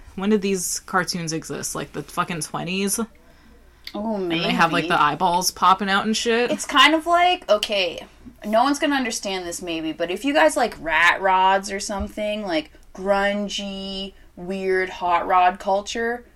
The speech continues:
Speaker 2: that is the type of artwork that you would see on it.
Speaker 1: Yeah, like, this guy would be friends with Ratfink.
Speaker 2: Yes. Yes! He, Ratfink is from Rat Rods!
Speaker 1: I know Ratfink.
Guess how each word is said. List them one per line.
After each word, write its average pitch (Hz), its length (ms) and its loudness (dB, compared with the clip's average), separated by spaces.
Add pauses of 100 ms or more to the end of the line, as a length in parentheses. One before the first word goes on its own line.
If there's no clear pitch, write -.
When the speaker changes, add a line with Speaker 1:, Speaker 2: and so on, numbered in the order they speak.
(220)
Speaker 2:
that 190 360 4
is 240 320 -6
the 208 180 4
type 190 400 -2
of 180 380 -4
artwork 190 440 -2
that 165 140 -2
you 160 140 -4
would 156 120 -4
see 165 280 -8
on 131 180 -6
it. - 240 -12
Speaker 1:
Yeah, 175 300 4
like, 156 200 -2
this 180 160 -2
guy 190 160 6
would 196 140 4
be 185 120 -4
friends 170 300 -2
with 170 180 -6
Ratfink. 151 680 -2 (480)
Speaker 2:
Yes. 226 640 2
Yes! 294 600 8
He, 339 140 4
Ratfink 311 800 4
is 427 240 8
from 381 220 8
Rat 415 280 6
Rods! 180 600 4 (880)
Speaker 1:
I 185 100 2
know 294 120 6
Ratfink. 202 460 4